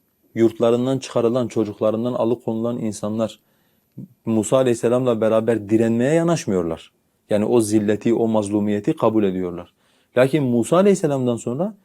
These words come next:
bizzat kendileri bu taleple, e, peygamberlerin yanına geliyorlar. Bu kıssa ve kıssanın sonunda da görüyoruz ki uzun asırlar zillet içinde yaşamış bir toplum dirilmek isteyince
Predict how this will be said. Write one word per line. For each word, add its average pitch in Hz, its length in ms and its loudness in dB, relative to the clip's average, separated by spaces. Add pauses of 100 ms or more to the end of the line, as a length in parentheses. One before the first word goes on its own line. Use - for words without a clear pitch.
(220)
bizzat 170 440 4
kendileri 143 540 2
bu 143 80 0
taleple, 139 600 0 (480)
e, - 120 -12
peygamberlerin 113 760 2
yanına 101 420 -2
geliyorlar. 92 600 -4
Bu 127 300 0
kıssa 180 480 0 (380)
ve 110 60 0
kıssanın 131 440 -2
sonunda 135 420 -2
da 143 80 2
görüyoruz 135 540 0
ki 185 240 0 (600)
uzun 180 720 6
asırlar 139 560 0
zillet 123 440 -2
içinde 135 280 -4
yaşamış 131 440 -4
bir 131 120 -4
toplum 147 480 -2 (580)
dirilmek 127 480 2
isteyince 139 680 -2